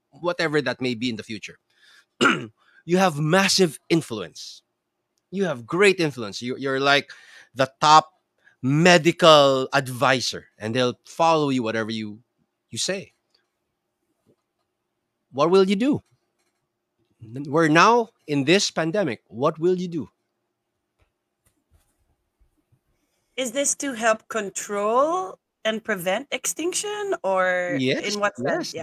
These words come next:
Speaker 1: definitely.
Speaker 2: Okay,
Speaker 1: Definitely.
Speaker 2: so
Speaker 1: To, to, to, to,
Speaker 2: to protect
Speaker 1: to,
Speaker 2: us
Speaker 1: to
Speaker 2: from
Speaker 1: better
Speaker 2: extinction. Yeah.
Speaker 1: to help us. If, if this, if this is getting, is, if this is going so-, all south and we're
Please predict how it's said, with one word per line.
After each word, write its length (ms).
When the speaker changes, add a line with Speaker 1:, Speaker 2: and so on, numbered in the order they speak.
Speaker 1:
definitely. 420
Speaker 2:
Okay, 300
Speaker 1:
Definitely. 580
Speaker 2:
so 60
Speaker 1:
To, 140
to, 120
to, 200
to, 240
Speaker 2:
to 20
protect 400
Speaker 1:
to, 60
Speaker 2:
us 60
Speaker 1:
to 80
Speaker 2:
from 160
Speaker 1:
better 240
Speaker 2:
extinction. 720
Yeah. 160
Speaker 1:
to 100
help 300
us. 160
If, 360
if 220
this, 360
if 180
this 340
is 160
getting, 880
is, 160
if 260
this 180
is 120
going 380
so-, 160
all 220
south 420
and 160
we're 180